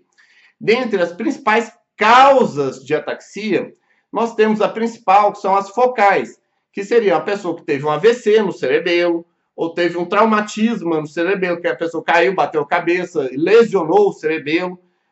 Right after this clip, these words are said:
ou a pessoa teve um tumor no cerebelo, teve uma lesão no cerebelo, é o que a gente chama de lesão focal. E a lesão focal pode ser em qualquer uma das vias, tanto cerebelo quanto, é, nervo vestibular,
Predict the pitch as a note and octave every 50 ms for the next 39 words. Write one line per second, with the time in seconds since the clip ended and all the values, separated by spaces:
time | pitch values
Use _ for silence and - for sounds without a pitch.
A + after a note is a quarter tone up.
0 | _ - F3+ F#3+ F#3+ A3 A3+ G#3+ G#3+ - G#3 G#3+ G#3 G3 D#3 - - - - G#3
1 | G#3+ A3+ A3+ G3 D#3+ E3 E3 E3 - - B3 B3 A3 G3+ G#3+ A#3 B3+ B3 A#3+ G#3+
2 | F#3 E3+ E3 - F3 E3 E3+ E3 D#3 E3+ F#3 G3 F#3 D#3+ C#3+ C3 B2+ B2 - -
3 | F#3 F#3 F3+ E3+ D#3 B2+ C3+ E3+ G#3 G3+ F#3 B2+ - C3+ F3 G3+ A3 A#3 G#3 D3+
4 | B2 - - - C3+ C#3 C#3 C3 - E3 E3+ F3+ E3+ D3+ D3+ E3+ F#3+ G3 - _
5 | _ _ _ _ - - F#3+ G3+ F#3+ A3 G#3 G#3+ A3 G#3+ - G#3+ G3 F#3+ G3 F#3+
6 | G#3+ A3 A3+ A3 D#3+ C#3 F3 F#3 F#3 - - A#3+ B3 - - G#3 G3+ G3+ E3+ C3+
7 | A2 A2+ C3+ D3+ D#3 D#3 F3 F3 D#3+ F3+ F#3+ F#3+ - - G3 F#3 - - F3+ F#3+
8 | G#3 - - - - G#3 - - F3 D#3+ B2+ - - - _ _ _ _ _ _
9 | _ _ - E3+ E3+ E3+ G3 G3 G3 - G3 G3 G#3+ G#3+ A3 A3 A3 A3 A3+ G3
10 | D#3+ D#3 E3+ G3+ G#3+ G3 E3 C3 G#2+ - _ _ F#3+ F#3+ F#3 - - - F#3+ F#3+
11 | G3+ F#3+ D#3 D#3+ F3 G3 A3 A#3 A#3 A3 G#3+ G3 F3 F3 E3+ E3+ D#3 B2+ - _
12 | _ _ _ _ - C#3+ E3 E3 E3 E3 D#3+ D#3 C#3+ C3 C#3+ D#3+ E3 E3+ F3+ G3+
13 | A3 A3 G#3+ - D#3+ E3+ E3 - F3+ E3 D#3+ E3+ D#3 D3 D3 D#3+ F3+ G#3+ A3 -